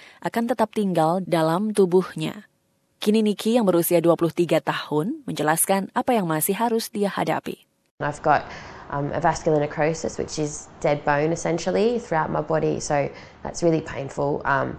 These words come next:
Speaker 2: I have chronic pain from that, and, um, I was also diagnosed with fibromyalgia. Um, my lungs are pretty weak, and my lung collapsed when I was in I C U, so I get sick often, and, um,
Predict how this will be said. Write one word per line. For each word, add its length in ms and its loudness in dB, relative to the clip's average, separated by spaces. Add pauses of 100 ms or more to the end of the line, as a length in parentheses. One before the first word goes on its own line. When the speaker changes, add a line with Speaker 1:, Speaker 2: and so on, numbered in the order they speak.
(300)
Speaker 2:
I 160 -4
have 80 -12
chronic 400 -2
pain 400 -2 (400)
from 320 2
that, 240 4
and, 320 -2
um, 320 -4
I 80 0
was 160 0
also 320 -2
diagnosed 480 -2
with 80 -8
fibromyalgia. 880 -2 (720)
Um, 480 4 (400)
my 160 2
lungs 240 2
are 80 -4
pretty 240 -4
weak, 400 -4
and 80 -2
my 80 -2
lung 320 0
collapsed 480 -4
when 160 -2
I 80 0
was 160 0
in 80 0
I 160 -2
C 160 -8
U, 240 -2
so 400 2 (400)
I 80 -2
get 180 -4
sick 240 -6
often, 400 0
and, 240 -2 (420)
um, 300 -2